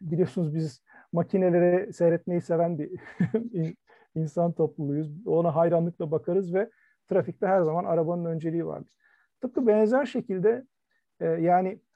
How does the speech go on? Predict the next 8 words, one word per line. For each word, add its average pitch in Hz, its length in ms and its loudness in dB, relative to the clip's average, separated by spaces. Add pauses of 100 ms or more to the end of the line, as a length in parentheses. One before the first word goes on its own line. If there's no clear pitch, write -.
(200)
aldığımız 180 560 0
sistemin - 720 -2 (560)
içinde 196 400 0
yer 220 160 2
alan 185 300 0
etik - 380 -8
fikirler, 175 680 -4 (100)
etik, - 520 -10